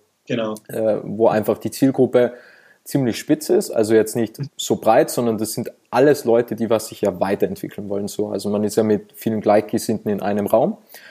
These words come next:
Speaker 2: Ähm,
Speaker 1: Mhm.
Speaker 2: und wie kommt es dazu, dass man sagt, okay, Innsbruck, ja, da ziehen wir das jetzt einfach auf und vor allem, du bist ja, glaub ich, schon ein, ein leitender Part von dem Ganzen und hast ja,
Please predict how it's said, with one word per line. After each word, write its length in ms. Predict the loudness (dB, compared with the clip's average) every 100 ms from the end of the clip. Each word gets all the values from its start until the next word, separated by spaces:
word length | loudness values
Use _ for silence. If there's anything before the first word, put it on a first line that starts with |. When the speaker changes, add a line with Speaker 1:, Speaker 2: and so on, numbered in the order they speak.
| -20 -4
Speaker 2:
Ähm, 220 | 2 4 2
Speaker 1:
Mhm. 80 |
Speaker 2:
und 360 | -2 -4 -2 0
wie 120 | 0
kommt 280 | 2 0 2
es 100 | 2
dazu, 280 | 0 0 0
dass 200 | 2 2
man 100 | 0
sagt, 300 | 2 0 -4
okay, 280 | 2 4 4
Innsbruck, 640 | 2 -4 -2 0 0 2
ja, 240 | 4 4
da 320 | 0 -4 -6
ziehen 160 | -2 0
wir 140 | 2
das 160 | 2 0
jetzt 180 | -6 -6
einfach 280 | -6 -8 -4
auf 340 | 0 0 -2
und 220 | -6 -6 -12 -20 _
vor 160 | -2 2
allem, 320 | 2 0 -4
du 80 | -4
bist 220 | -2 2
ja, 340 | 4 4 0 -8 -14 -16 _ 0
glaub 200 | 2 2
ich, 140 | 0
schon 240 | -2 -2
ein, 260 | -2 -2 -2
ein 180 | -2 0
leitender 560 | 2 0 0 -2 -2
Part 340 | 0 2 2 0
von 180 | -4 -4
dem 120 | -2
Ganzen 460 | -4 -4 -6 -6
und 380 | -4 -4 -4 -4
hast 180 | -4 0
ja, 280 | 2 2